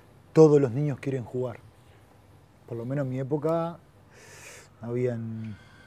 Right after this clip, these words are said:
pocos jugando al tenis, pocos jugando al básquet. El fútbol es el, si antes era el noventa por ciento fácil de, que iban al fútbol.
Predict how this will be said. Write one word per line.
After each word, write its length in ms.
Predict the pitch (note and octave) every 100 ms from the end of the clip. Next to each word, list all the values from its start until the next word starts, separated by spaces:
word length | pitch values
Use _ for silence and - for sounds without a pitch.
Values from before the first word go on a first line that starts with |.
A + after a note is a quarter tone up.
| - - -
pocos 300 | D3+ - G#2+
jugando 260 | A#2 A2
al 100 | G#2
tenis, 360 | A#2 C#3 C#3 A#2+
pocos 300 | - C#3 B2
jugando 240 | - B2
al 80 | B2
básquet. 340 | C#3 A#2 - A#2
El 140 | A#2+
fútbol 360 | - D#3 D3 B2+
es 140 | -
el, 440 | B2 A#2 A#2 A2+ G#2+ - - - - -
si 140 | - C#3+
antes 220 | D3+ C#3
era 100 | C3
el 80 | C3
noventa 440 | C3 C#3 D3 C3+ B2
por 160 | B2
ciento 380 | A#2+ C3+ B2 A#2+
fácil 420 | - A#2+ - G#2
de, 180 | G2+ G2+ - - - -
que 100 | C3
iban 160 | C3 B2+
al 100 | A#2
fútbol. 340 | C3 G#2+ G2+